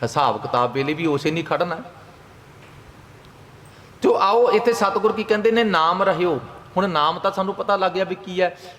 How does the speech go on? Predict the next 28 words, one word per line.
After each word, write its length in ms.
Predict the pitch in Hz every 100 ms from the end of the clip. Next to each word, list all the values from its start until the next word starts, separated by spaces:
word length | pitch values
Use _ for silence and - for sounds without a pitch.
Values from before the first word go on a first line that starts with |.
| 139
ਜਿੰਨੀ 320 | 151 190 226
ਬਾਣੀ 320 | 202 190 214
ਅਸੀਂ 160 | 214 226
ਪੜ੍ਹਦੇ 320 | 214 208 226
ਹਾਂ, 60 |
ਪਹਿਲੀ 320 | 220 214 220 220
ਗੱਲ 80 |
ਤਾਂ 160 | 214 220
ਦੇਖੋ 300 | 196 - 220
ਇਹ 60 | 214
ਨਾਮ 320 | 175 151 147
ਹੀ 160 | 135
ਹੈ। 120 | 104 - - - - _ _ _ _ _ _ _ _ _ _ - -
ਜਿੰਨੀ 340 | 120 147 160 202
ਬਾਣੀ 440 | 165 135 135 135
ਹੈ, 100 | 123
ਇੱਕ 300 | 151 156 151
ਓਂਕਾਰ 540 | 165 156 147 143 139 139
ਤੋਂ 160 | 143
ਲੈ 160 | 127 113
ਕੇ 360 | 110 127 135 - 123
ਅਠਾਰਾਂ 420 | 123 123 123 135
ਦਸ 240 | 123 120
ਵੀਹ 240 | 113 113 113 -
ਤੱਕ 440 | 120 - 135 139 139
ਇਹ 120 | 151
ਨਾਮ 420 | 131 120 117 110
ਹੈ। 200 | 95 113